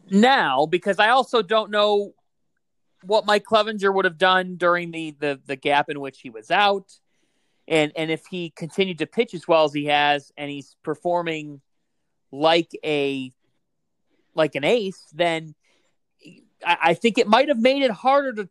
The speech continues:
to totally justify if he was at that level. I'm not saying he isn't an ace. I think he is an ace for the Padres. But I, I, I, he was start-, he had some struggles. He had some struggles, uh, before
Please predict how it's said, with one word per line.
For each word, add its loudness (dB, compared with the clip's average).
to -14
totally -4
justify 0
if -2
he -10
was -4
at 0
that 2
level. -2
I'm -6
not -2
saying -2
he -8
isn't -4
an -12
ace. -8
I -2
think -12
he -8
is -4
an -10
ace -8
for -10
the -14
Padres. -2
But 2
I, 6
I, 0
I, -2
he -8
was -6
start-, 0
he -2
had 2
some -14
struggles. -2
He -8
had 0
some -6
struggles, -2
uh, 0
before -2